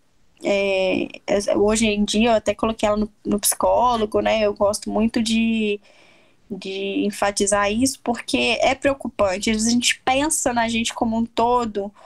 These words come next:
mas quem tá ao redor também, também sente muito, ou até mais,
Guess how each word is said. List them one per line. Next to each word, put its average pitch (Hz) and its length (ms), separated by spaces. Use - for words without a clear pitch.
mas 226 180
quem 254 160
tá 262 120
ao 254 100
redor 233 600
também, 247 600
também 277 240
sente 247 480
muito, 180 580
ou 254 220
até 262 560
mais, 208 880